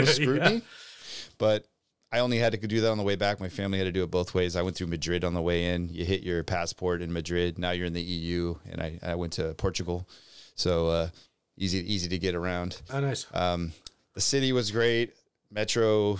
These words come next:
Speaker 1: trains, I couldn't speak enough about it. It's, it's a very safe city. Like, you, you could take train everywhere. Never felt, uh, danger.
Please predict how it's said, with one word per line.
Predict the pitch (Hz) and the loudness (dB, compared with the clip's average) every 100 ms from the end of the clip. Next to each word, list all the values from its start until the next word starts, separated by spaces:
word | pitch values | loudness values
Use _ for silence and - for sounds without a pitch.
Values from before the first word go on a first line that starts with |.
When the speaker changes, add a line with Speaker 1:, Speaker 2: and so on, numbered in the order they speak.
| - | -4
Speaker 1:
trains, | - - 104 101 101 98 92 | -4 -2 0 2 0 -2 -4
I | 95 | -4
couldn't | - 90 85 | -4 -4 -4
speak | - 95 | -4 -4
enough | 92 90 87 | -2 -2 -2
about | 92 90 | -2 -2
it. | |
It's, | 87 - | -2 -6
it's | - - | -6 -6
a | |
very | 82 120 98 | -2 -2 0
safe | - 90 107 - | 0 0 -2 -2
city. | 127 131 139 127 | -2 -2 -6 -6
Like, | 92 - | -10 -8
you, | 92 - | -10 -12
you | - | -20
could | - | -12
take | - 98 98 | -6 -6 -2
train | 90 92 | -2 0
everywhere. | 95 98 98 | 2 2 0
Never | 92 92 | -2 -4
felt, | 92 90 - _ _ _ _ _ _ _ _ _ - | -4 -4 -6 _ _ _ _ _ _ _ _ _ -12
uh, | 92 | -8
danger. | 90 92 101 98 98 | -2 0 2 2 2